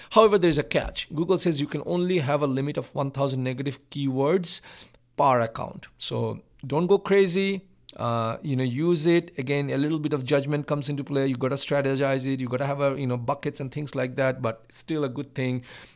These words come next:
Uh, but Google's kind of, you know, putting a, uh, like I'm saying, you know, one thousand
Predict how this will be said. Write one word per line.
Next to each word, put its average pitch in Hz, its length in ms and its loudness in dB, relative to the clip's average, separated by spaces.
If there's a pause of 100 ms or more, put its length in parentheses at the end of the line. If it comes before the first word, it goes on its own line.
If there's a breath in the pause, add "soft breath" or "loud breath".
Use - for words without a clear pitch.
(200 loud breath)
Uh, 120 260 -2
but 117 300 -2 (140)
Google's 135 320 -2
kind 131 200 -2
of, 117 120 -4
you 123 60 -2
know, 113 160 -2
putting 131 300 0
a, 120 60 0
uh, 117 480 -4
like 117 240 -6
I'm 123 60 -10
saying, 113 220 -8
you 113 40 -6
know, 113 80 -6
one 120 220 -4
thousand 113 600 -4